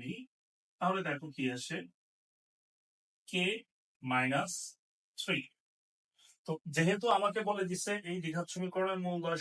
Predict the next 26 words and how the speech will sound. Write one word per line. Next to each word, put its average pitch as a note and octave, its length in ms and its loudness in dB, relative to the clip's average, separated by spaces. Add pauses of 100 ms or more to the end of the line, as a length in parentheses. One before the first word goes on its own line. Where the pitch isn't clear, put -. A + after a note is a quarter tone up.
সমান G#3+ 300 4
হইতে D#3 240 -2
হবে, B2 180 0 (140)
তাহলে E3+ 260 4 (160)
অবশ্যই, E3 540 0
অবশ্যই F#3+ 460 -2
নিশ্চায়কের F3 540 0
মান E3 120 0 (100)
কত D#3+ 100 -4 (100)
হইতে D3+ 200 -4
হবে? E3 160 -4 (480)
নিশ্চায়কের D3 580 0
মান G3 100 4 (460)
জিরো F#3 240 8
হইতে A#2 260 0
হবে। G2 180 -6 (920)
এখন A3 200 -2
খেয়াল G3 200 2
করো, D3+ 120 -2 (100)
নিশ্চয়টা E3 500 -2
আসলে F3 220 -4
আমরা E3+ 200 -6
কত E3+ 200 -4
পাইছি? D#3 260 -2 (120)
থার্টি C#3+ 260 -2 (140)
সিক্স F#3+ 260 -6